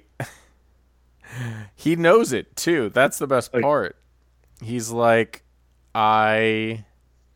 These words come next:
Speaker 1: don't know what I'm doing. This is a disaster." And, and he's not
Speaker 2: Congratulations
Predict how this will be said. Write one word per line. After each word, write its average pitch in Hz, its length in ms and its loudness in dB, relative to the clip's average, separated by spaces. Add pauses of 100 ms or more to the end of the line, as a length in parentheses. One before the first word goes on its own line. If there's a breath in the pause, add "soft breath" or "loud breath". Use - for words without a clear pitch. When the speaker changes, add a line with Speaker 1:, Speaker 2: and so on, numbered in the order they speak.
(500)
Speaker 1:
don't 110 240 0
know 104 120 -4
what 98 140 0
I'm 92 100 -8
doing. 87 460 -8
This 90 200 -8
is 92 60 -12
a 85 60 -10
disaster." 82 840 -8
And, 107 280 -6 (100)
and 135 380 -4 (640)
he's 147 260 -6
not 180 220 4
Speaker 2:
Congratulations 156 760 4